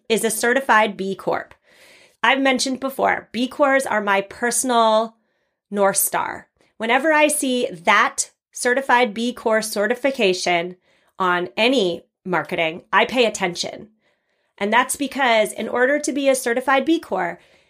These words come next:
that corporation puts the planet and the people before the profit. Now, by the way, if you want to know more about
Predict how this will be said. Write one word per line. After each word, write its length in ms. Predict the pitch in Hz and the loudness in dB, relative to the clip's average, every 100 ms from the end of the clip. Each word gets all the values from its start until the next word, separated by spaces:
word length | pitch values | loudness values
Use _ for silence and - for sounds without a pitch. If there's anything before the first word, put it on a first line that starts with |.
| _ | _
that 360 | 180 208 262 - | -2 4 4 2
corporation 880 | - 277 285 269 269 - 180 170 185 _ _ _ _ | -4 -4 0 2 2 0 -4 -6 -10 _ _ _ _
puts 260 | 233 233 - | -6 -4 -4
the 120 | 214 | -8
planet 640 | - 254 247 262 311 320 _ _ _ _ - | -6 -2 0 2 0 -2 _ _ _ _ -2
and 160 | 247 240 | 2 2
the 140 | 233 | 0
people 760 | - - 339 349 208 170 190 - _ _ _ _ | -2 4 4 4 0 0 -4 -16 _ _ _ _
before 880 | 233 - - 285 254 196 170 185 _ _ _ | -6 -6 -8 0 2 4 2 -2 _ _ _
the 80 | 202 | -10
profit. 560 | 202 214 202 - - - _ _ _ _ _ _ _ | 0 2 2 -2 -10 -10 _ _ _ _ _ _ _
Now, 100 | 202 | -6
by 160 | 226 226 | -2 0
the 60 | |
way, 320 | 208 175 - - | 2 2 0 -4
if 120 | 190 | -8
you 100 | 240 | 0
want 160 | 254 240 | 0 2
to 40 | |
know 320 | 220 208 196 - - | 2 2 2 -2 -6
more 300 | 196 185 185 | -2 2 2
about 420 | 180 175 175 | 4 2 2